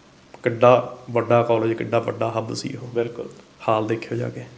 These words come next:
Speaker 1: ਐਡਮਿਸ਼ਨਾਂ ਨਹੀਂ ਹੋ ਰਹੀਆਂ।
Speaker 2: ਪਰ ਉਹ ਤਾਂ ਅਦਾਰਾ ਹੀ ਐਸ ਜੀ ਪੀ ਸੀ ਦਾ।
Speaker 1: ਐਸ ਜੀ ਪੀ ਸੀ ਦਾ ਹੈ, ਪਰ ਐਮ ਪੀ ਦਾ ਕੋਈ ਫਰਜ਼ ਬਣਦਾ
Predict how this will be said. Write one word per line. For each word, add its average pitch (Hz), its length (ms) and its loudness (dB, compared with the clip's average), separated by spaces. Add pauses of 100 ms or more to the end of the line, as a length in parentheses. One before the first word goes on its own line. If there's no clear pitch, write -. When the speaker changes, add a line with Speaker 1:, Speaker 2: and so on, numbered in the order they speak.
(1040)
Speaker 1:
ਐਡਮਿਸ਼ਨਾਂ 113 420 4
ਨਹੀਂ 123 120 4
ਹੋ 110 140 -2
ਰਹੀਆਂ। 117 240 -4 (1160)
Speaker 2:
ਪਰ 143 100 0
ਉਹ 156 40 2
ਤਾਂ 170 160 0
ਅਦਾਰਾ 139 260 6
ਹੀ 160 80 6
ਐਸ 156 100 6
ਜੀ 151 140 0
ਪੀ 147 120 2
ਸੀ 143 160 0
ਦਾ। 131 160 -6
Speaker 1:
ਐਸ 113 180 4
ਜੀ 123 120 6
ਪੀ 131 160 6
ਸੀ 135 140 2
ਦਾ 135 100 6
ਹੈ, 120 160 6
ਪਰ 131 160 6
ਐਮ 123 120 6
ਪੀ 120 140 0
ਦਾ 127 100 6
ਕੋਈ 131 100 6
ਫਰਜ਼ 120 260 0
ਬਣਦਾ 120 560 0